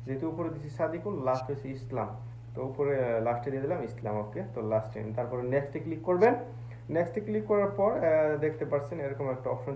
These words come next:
চলে এসে আপনার, আহ, আসার পরে এখন আপনার উপরে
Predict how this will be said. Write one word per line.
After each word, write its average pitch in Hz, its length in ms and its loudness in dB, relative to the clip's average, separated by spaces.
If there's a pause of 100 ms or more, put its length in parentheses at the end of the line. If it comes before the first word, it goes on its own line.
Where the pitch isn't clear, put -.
চলে 143 220 0
এসে 127 240 -2
আপনার, 127 260 -2
আহ, 113 720 -4
আসার 123 200 -4 (140)
পরে 156 180 2
এখন 151 300 0 (1000)
আপনার 127 260 2
উপরে 151 360 2